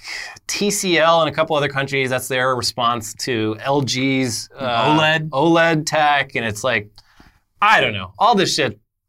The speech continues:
Speaker 1: I mean, you, you can get a good T V for the cheapest prices literally ever. You can go down to Costco and get,
Speaker 2: <laughs>
Speaker 1: like, a fucking eighty-inch U H D T V for under a grand. That's
Speaker 2: Yeah.
Speaker 1: insane to me.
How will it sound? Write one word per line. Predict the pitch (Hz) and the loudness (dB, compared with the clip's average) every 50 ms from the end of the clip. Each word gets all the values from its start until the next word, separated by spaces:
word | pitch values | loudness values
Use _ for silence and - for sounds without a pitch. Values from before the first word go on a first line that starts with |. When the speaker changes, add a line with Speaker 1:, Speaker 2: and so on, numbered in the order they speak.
| _ _ _ _ _ _ _ _ _ _ _ _ _ - | _ _ _ _ _ _ _ _ _ _ _ _ _ -12
Speaker 1:
I | - 185 | -8 -4
mean, | 143 143 131 127 123 - - | -4 -4 -4 -6 -8 -6 -2
you, | 196 247 277 226 | 0 0 0 0
you | - 320 311 320 | 2 2 2 2
can | 302 277 | 2 2
get | 220 202 156 | 2 2 0
a | 135 | 0
good | 107 101 143 147 135 - | 0 0 0 0 0 0
T | - - 135 127 | -2 -2 -2 -2
V | 113 123 123 117 | 0 -2 -2 -2
for | 104 - 120 117 107 104 101 98 _ _ _ _ _ _ _ _ _ - | -4 -4 -4 -4 -2 -2 -4 -6 _ _ _ _ _ _ _ _ _ -10
the | 170 180 233 269 233 208 214 247 269 220 220 226 | -4 -2 0 0 0 -2 -4 -8 -8 -8 -8 -6
cheapest | - - - 294 269 - 226 202 190 - | -4 0 0 0 0 0 -2 -4 -2 0
prices | - 165 143 139 135 139 135 120 107 104 - _ - | 0 0 0 0 0 -2 -4 -4 -4 -6 -8 _ -4
literally | 139 160 175 151 135 131 123 117 110 - | -2 0 0 0 0 -2 -2 -4 -4 -2
ever. | 123 120 107 85 87 80 - _ _ _ _ _ | -2 -2 -2 -2 -6 -14 -16 _ _ _ _ _
You | - 196 | -6 -2
can | 202 | 0
go | 220 226 | 2 2
down | 226 220 220 214 | 4 4 2 2
to | 196 | 0
Costco | - - 151 143 131 - - 151 139 127 117 117 _ - | 2 4 4 4 2 2 -2 -2 0 0 -2 -4 _ -8
and | - 147 - 131 131 | -4 -2 0 0 2
get, | 143 151 - | 2 0 2
Speaker 2:
<laughs> | 165 | 0
Speaker 1:
like, | 165 151 | 0 0
a | 156 | 0
fucking | 143 - - 180 165 170 185 170 | -2 0 0 0 0 2 0 -2
eighty-inch | 151 - 127 156 170 170 160 160 160 135 - - - _ _ _ _ - | -2 -2 0 2 4 4 4 2 0 -2 -4 -6 -10 _ _ _ _ -16
U | - 113 120 139 156 160 | -10 -2 0 2 2 2
H | 165 156 143 127 | 2 0 -2 0
D | 135 143 139 | 0 0 0
T | 135 - 147 131 | 0 0 -2 0
V | 120 123 117 110 107 110 - _ _ _ _ _ | 0 0 -2 -2 -4 -8 -16 _ _ _ _ _
for | - 151 151 | -2 0 2
under | 151 156 156 143 131 | 2 2 2 2 0
a | 117 | -2
grand. | 104 110 104 92 82 - - | -2 -2 -4 -4 -6 -6 -2
That's | 127 156 156 156 | -2 -2 0 0
Speaker 2:
Yeah. | 160 123 | -2 0
Speaker 1:
insane | 104 - 156 127 107 98 | 0 0 0 0 -2 -4
to | 104 101 | -8 -12
me. | 87 - | -16 -18